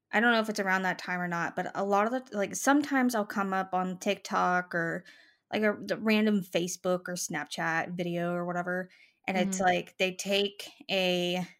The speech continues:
Speaker 1: tall thing from Starbucks, no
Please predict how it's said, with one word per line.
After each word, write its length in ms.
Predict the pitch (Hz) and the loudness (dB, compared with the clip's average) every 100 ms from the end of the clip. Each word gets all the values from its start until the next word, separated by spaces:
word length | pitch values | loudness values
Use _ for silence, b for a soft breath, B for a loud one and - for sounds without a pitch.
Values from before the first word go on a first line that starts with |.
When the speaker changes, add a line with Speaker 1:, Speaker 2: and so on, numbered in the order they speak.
| _ _ _ _ _ - | _ _ _ _ _ -20
Speaker 1:
tall 640 | - 208 202 196 233 285 - _ | -2 2 4 4 4 0 -8 _
thing 240 | 233 226 233 | 0 0 0
from 420 | 240 233 226 208 | 2 2 0 -4
Starbucks, 640 | 214 208 196 185 185 - | -2 2 4 4 0 0
no 240 | 185 185 | -2 -2